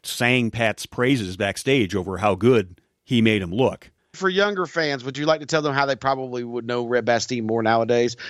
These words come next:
Speaker 2: as, like, the two people he trained?
Speaker 1: One of the biggest names that Red Bastien trained would be Sting.
Speaker 2: And the other would be?
Speaker 1: Warrior.
Speaker 2: Who Sting's tag, tag, tag, <laughs> yes, exa-, exactly. Jim Hellwick, yes.
Speaker 1: Yeah.
Speaker 2: Just so people know, I find an interesting fact, and we're talking about Pat.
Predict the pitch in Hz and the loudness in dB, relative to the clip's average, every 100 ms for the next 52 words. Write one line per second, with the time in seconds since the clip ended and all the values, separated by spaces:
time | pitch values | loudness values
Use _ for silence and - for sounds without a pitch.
0 | - 110 101 117 110 107 - 131 98 85 | 0 2 4 2 2 -2 -2 -2 -2 -2
1 | 120 107 107 - 117 127 135 147 _ - | 0 0 0 0 2 2 -2 -4 _ -18
2 | - 135 123 117 104 131 139 - 139 139 | -6 2 4 4 4 4 2 2 2 4
3 | 135 123 123 117 120 127 120 131 117 - | 2 0 -2 0 0 0 0 0 -2 -4
4 | - 143 147 117 110 - 87 95 - _ | -2 2 2 2 -2 -4 -4 -6 -10 _
5 | _ _ 120 120 117 120 123 123 113 127 | _ _ 2 4 6 4 2 0 2 2
6 | 131 123 _ - - 110 110 175 143 123 | 2 -4 _ -20 -14 -4 -2 0 -2 -2
7 | - 139 117 151 139 110 113 _ - 101 | 2 2 2 0 0 -4 -20 _ -10 -6
8 | 92 - 113 113 - 135 92 - 87 104 | -4 0 0 0 0 0 0 -4 -6 -6
9 | - - - 107 110 90 82 85 - 120 | -8 -10 -6 -2 0 0 -4 -14 -4 0
10 | 113 104 80 73 - 76 - 104 95 - | 2 0 -4 -10 -12 -8 -6 -6 -8 -12
11 | _ 127 143 117 143 120 113 120 123 107 | _ -8 -6 -6 -6 -4 2 4 2 2
12 | 127 117 123 - 117 107 117 120 120 113 | -2 -2 -6 -6 -8 0 2 2 -2 -2
13 | 120 117 - 107 120 143 | 0 -2 0 0 2 -2